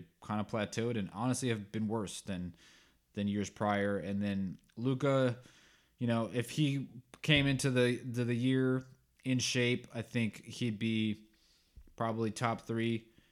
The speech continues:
M V P race. Um, but, you know, that's not the case. And, you know, we talk a lot about Jokic and, you know, his, uh, his,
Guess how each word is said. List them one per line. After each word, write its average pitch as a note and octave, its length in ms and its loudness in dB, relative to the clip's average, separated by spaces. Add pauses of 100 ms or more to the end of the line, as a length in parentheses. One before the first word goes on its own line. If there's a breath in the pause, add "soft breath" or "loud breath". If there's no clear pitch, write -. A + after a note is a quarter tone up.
(160 soft breath)
M A2 160 -2
V A2 120 -2
P A#2 240 -2
race. A#2 500 0 (1040 loud breath)
Um, G2+ 400 0
but, G#2 400 0 (180)
you A#2 100 -4
know, G#2 60 0
that's G#2 180 0
not A#2 160 0
the - 60 -10
case. A2+ 340 0
And, G#2 100 -4
you G2+ 160 -2 (360 loud breath)
know, C3+ 60 0
we C3 80 2
talk C3+ 180 6
a C3 40 4
lot B2+ 80 6
about B2 180 6
Jokic A2+ 500 0
and, G#2 120 0
you G#2 120 2
know, F#2+ 100 -2
his, G2 300 -4
uh, F2 240 -4
his, F#2+ 380 -8